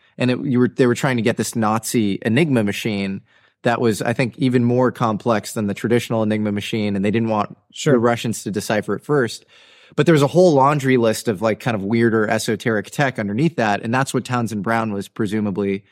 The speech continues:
Speaker 1: that's why he was parachuting in. Robert Sarbacher was supposedly there as well, and he was,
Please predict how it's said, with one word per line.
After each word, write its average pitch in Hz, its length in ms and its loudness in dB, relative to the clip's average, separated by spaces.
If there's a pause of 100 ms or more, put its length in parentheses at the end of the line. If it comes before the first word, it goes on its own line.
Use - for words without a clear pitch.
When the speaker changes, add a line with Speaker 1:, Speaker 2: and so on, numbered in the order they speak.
(400)
Speaker 1:
that's 120 200 -2
why 117 160 0
he 107 80 -2
was 104 140 -4
parachuting 110 460 -2
in. 123 120 0
Robert 117 300 0
Sarbacher 123 600 0
was 110 200 -2
supposedly 113 560 -2
there 104 200 0
as 98 120 -4
well, 113 560 0 (540)
and 117 180 0
he 151 160 0
was, 165 280 2